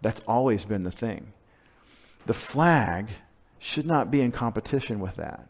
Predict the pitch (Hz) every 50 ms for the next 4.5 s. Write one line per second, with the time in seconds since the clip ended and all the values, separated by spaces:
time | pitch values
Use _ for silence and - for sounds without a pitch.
0 | _ _ _ - 123 - - 135 - - - 127 120 98 92 - - - 82 78
1 | - - - - - _ _ _ _ _ _ _ _ _ - - - _ - -
2 | - - 131 120 127 135 135 131 - 135 123 113 104 - - 123 135 139 123 107
3 | 98 95 92 95 - - 107 107 101 - - - 113 110 110 110 117 139 135 -
4 | - 95 82 78 71 80 82 101 120